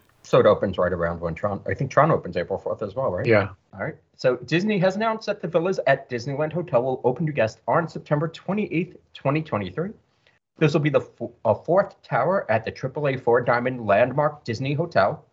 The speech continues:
Speaker 1: Disneyland Hotel, and will feature three hundred and forty-four whimsically themed rooms.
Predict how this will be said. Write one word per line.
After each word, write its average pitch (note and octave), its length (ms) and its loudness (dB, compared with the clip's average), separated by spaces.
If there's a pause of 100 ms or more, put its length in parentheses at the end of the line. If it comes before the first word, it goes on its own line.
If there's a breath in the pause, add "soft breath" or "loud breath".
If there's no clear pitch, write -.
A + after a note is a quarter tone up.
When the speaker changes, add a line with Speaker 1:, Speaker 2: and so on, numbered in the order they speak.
Speaker 1:
Disneyland C#3+ 380 2
Hotel, G#2+ 560 -2 (320 soft breath)
and A3+ 180 6
will G#3 120 2
feature E3 340 2
three G3+ 240 -4
hundred A3 300 0
and C3+ 120 -2
forty-four D#3+ 500 2
whimsically A#2 880 0 (220)
themed F#2 280 -4
rooms. G2 520 -4